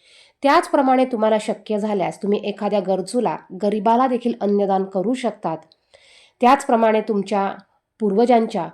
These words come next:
पितरांच्या नावाने तुम्ही घरी एखादा उपास करू देखील जेवू घालू शकतात.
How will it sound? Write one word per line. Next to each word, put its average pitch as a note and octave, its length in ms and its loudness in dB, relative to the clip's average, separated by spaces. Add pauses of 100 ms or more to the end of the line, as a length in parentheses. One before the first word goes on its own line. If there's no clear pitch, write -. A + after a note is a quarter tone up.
पितरांच्या A#3 520 2
नावाने G3+ 360 0
तुम्ही G3 240 -2
घरी G3 300 -2
एखादा G3 300 -4
उपास B3+ 380 0
करू A#3+ 180 2
देखील G#3+ 280 -4
जेवू G3 240 0
घालू F#3 240 -2
शकतात. F#3 420 -4